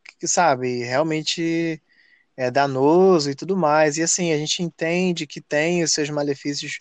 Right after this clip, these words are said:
igualmente qualquer outra droga, se você é menor de idade, se você tá em desenvolvimento ainda, não é realmente recomendado e tudo mais. Só que, enfim, como o Amon disse, né, você tem, n-, não é só pra isso,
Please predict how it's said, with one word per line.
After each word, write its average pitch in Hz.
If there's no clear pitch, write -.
igualmente 143
qualquer 160
outra 151
droga, 135
se -
você 135
é 143
menor 135
de 127
idade, 131
se -
você 127
tá 151
em 147
desenvolvimento 139
ainda, 139
não 139
é 165
realmente 143
recomendado 135
e -
tudo 127
mais. 131
Só 190
que, 240
enfim, 190
como 170
o 160
Amon 151
disse, 135
né, 190
você 147
tem, 165
n-, 147
não 156
é 196
só 190
pra 202
isso, 165